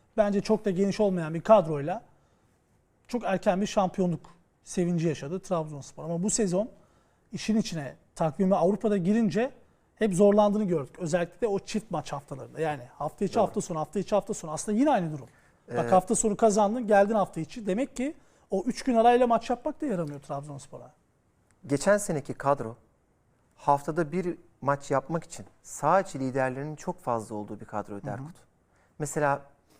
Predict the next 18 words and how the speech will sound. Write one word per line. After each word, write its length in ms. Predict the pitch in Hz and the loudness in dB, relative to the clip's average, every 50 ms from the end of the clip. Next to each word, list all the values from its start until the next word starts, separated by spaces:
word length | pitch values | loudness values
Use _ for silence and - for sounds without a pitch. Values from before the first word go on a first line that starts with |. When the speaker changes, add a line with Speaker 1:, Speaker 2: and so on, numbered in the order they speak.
| _ - | _ -16
Speaker 2:
bir 180 | 143 139 180 185 156 | -6 -4 -2 0 2
Vakayeme 540 | 170 156 - 170 185 214 214 185 143 117 - - - | 0 0 2 0 2 2 2 2 0 -2 -4 -8 -10
izliyorduk. 440 | 117 117 110 107 113 113 165 226 - - _ _ _ - | -8 -8 -6 -6 -6 -6 -6 -6 -8 -12 _ _ _ -4
Bugün 220 | 190 190 202 185 | -2 0 0 0
Trabzonspor 600 | 196 196 196 190 185 185 165 - - - 147 131 | 2 4 4 4 4 2 -2 -4 -4 -6 -2 0
Vakayeme 360 | 160 165 - 208 202 202 180 | -2 0 0 -2 -2 -2 -2
gibi 240 | 135 131 127 120 117 | -4 -6 -8 -8 -6
bir 40 | 123 | -6
oyuncuya 220 | 120 117 117 117 | -6 -6 -6 -8
sahip 320 | 110 - 120 117 113 - 127 | -6 -4 -2 -4 -2 -4 -8
olsa 240 | 127 - 233 208 | -8 -6 -4 -2
bir 100 | 220 247 | -2 -2
golde 280 | 156 123 127 127 - 294 | -2 -2 -2 -2 -2 -2
kalmaz 380 | - 226 214 170 139 113 107 - | -2 0 0 0 0 -2 -4 -6
mesela. 340 | 95 - - - - - - _ _ _ _ _ _ _ _ _ _ _ _ _ _ - | -10 -14 -14 -14 -16 -16 -18 _ _ _ _ _ _ _ _ _ _ _ _ _ _ 0
Ve 120 | 160 147 123 | 0 2 2
Vakayeme'nin 600 | 139 131 - 156 180 208 240 247 220 180 147 127 | 2 2 2 2 2 2 2 2 2 0 0 2
varlığı, 460 | 120 117 117 113 110 110 104 117 | 4 4 4 2 0 -2 -4 -6